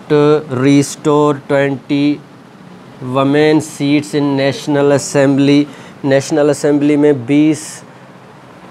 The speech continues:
अ, औरतों की seats को restore करने के लिए जो eleventh amendment थी नाइनटीन एटी नाइन में, इसको मतलब pass किया गया था, लेकिन ये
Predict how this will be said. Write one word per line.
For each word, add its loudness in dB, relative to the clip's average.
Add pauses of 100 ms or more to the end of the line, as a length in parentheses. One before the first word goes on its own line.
(320)
अ, -10
औरतों 2
की -4
seats -4
को 2
restore 0
करने 2
के 0
लिए 2
जो 2
eleventh 2
amendment 0
थी -4
नाइनटीन 0 (360)
एटी -2
नाइन 2
में, -2 (460)
इसको 0 (440)
मतलब -6
pass 0
किया 0
गया 0
था, -4
लेकिन -2
ये 2